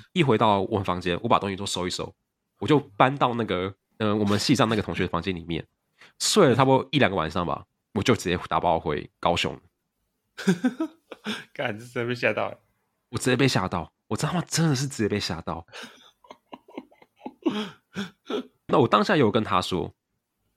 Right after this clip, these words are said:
Speaker 2: 嘿。
Speaker 1: 然后我跟身旁一些人分享这样子，我也没有想太多。总而言之，这件事就过去了。我在成大，在那个宿舍也再没有碰过这件事情。
Speaker 2: 哦。
Speaker 1: 对，那是唯一的一次，就那一次。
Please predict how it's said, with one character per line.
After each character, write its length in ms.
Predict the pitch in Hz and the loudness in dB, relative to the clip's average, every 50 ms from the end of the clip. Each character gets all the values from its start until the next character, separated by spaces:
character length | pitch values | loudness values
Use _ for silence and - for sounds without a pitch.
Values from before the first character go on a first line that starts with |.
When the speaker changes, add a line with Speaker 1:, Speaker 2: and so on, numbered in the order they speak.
| _ _ _ _ _ | _ _ _ _ _
Speaker 2:
嘿。 120 | - 139 113 | -12 -8 -6
Speaker 1:
然 100 | 98 95 | -2 0
后 280 | 117 110 104 98 95 101 | 2 4 4 4 2 2
我 100 | 104 101 | 0 2
跟 200 | - 131 135 131 | 2 2 0 0
身 140 | - - 139 | 0 -2 -2
旁 160 | 117 107 90 | -2 -2 -4
一 60 | 98 | -4
些 160 | - 107 98 | -2 -2 -2
人 100 | 87 85 87 | -2 -4 -6
分 140 | - 87 92 | -10 -10 -10
享 160 | - - - - | -10 -10 -10 -10
这 80 | - | -10
样 80 | 71 - | -12 -12
子， 140 | _ - _ _ _ _ _ _ _ _ _ | _ -20 _ _ _ _ _ _ _ _ _
我 120 | - 131 135 | 2 4 4
也 60 | 135 | 6
没 80 | 127 | 6
有 60 | 131 123 | 4 4
想 160 | - 90 85 | 2 2 0
太 180 | 95 101 85 | 0 -2 -2
多。 240 | 85 80 73 - - - _ _ _ _ _ _ _ _ _ _ _ - | -2 -4 -6 -6 -8 -12 _ _ _ _ _ _ _ _ _ _ _ 0
总 140 | - 127 | 2 4
而 40 | 135 | 4
言 140 | 127 123 120 | 4 2 2
之， 160 | 113 123 127 | 2 0 2
这 100 | 123 143 | 2 2
件 80 | 135 120 | 2 2
事 120 | 120 120 | 2 2
就 360 | 104 113 107 104 98 98 - _ _ _ | 4 4 4 4 2 0 -2 _ _ _
过 160 | - 139 101 | 0 0 0
去 220 | 190 - - 101 85 | 2 2 0 0 0
了。 180 | 76 - - - _ | -2 -4 -6 -10 _
我 100 | _ 117 | _ 2
在 120 | 123 190 165 | 2 4 4
成 240 | - - 117 101 104 | 4 2 0 0 0
大， 320 | - 117 101 90 85 - _ _ _ _ | 0 2 2 2 0 -4 _ _ _ _
在 100 | - - | -6 -2
那 80 | 143 151 | 0 0
个 80 | 135 113 | 0 2
宿 200 | - - 123 104 | 2 0 0 0
舍 180 | - 117 95 | 0 -2 -2
也 120 | 95 92 85 | 0 -2 -2
再 220 | - - 180 123 | 0 0 0 0
没 80 | 98 98 | 0 -2
有 80 | 90 | -4
碰 140 | - - 98 | -4 -4 -4
过 100 | 90 87 | -4 -4
这 80 | - 87 | -4 -6
件 80 | 76 | -8
事 160 | 73 - 73 | -8 -10 -14
情。 160 | - - - - _ _ _ _ _ _ _ _ _ _ _ _ _ _ | -16 -16 -18 -20 _ _ _ _ _ _ _ _ _ _ _ _ _ _
Speaker 2:
哦。 360 | 98 104 87 - - - - - | -10 -10 -10 -10 -14 -18 -12 -12
Speaker 1:
对， 120 | 80 - - _ _ - | -12 -12 -12 _ _ -4
那 60 | 170 | 0
是 80 | - 165 | 0 2
唯 280 | 123 120 107 101 98 | 4 4 4 4 4
一 160 | 104 120 123 110 | 2 0 -2 -2
的 100 | 107 95 | -2 -2
一 140 | 82 85 | -2 -4
次， 260 | - - - - - - _ _ _ _ _ _ _ _ | -8 -10 -12 -12 -14 -18 _ _ _ _ _ _ _ _
就 100 | - 127 | 0 2
那 140 | 117 113 95 | 2 2 0
一 40 | 82 | -2
次。 260 | - - - - - | -6 -10 -12 -14 -14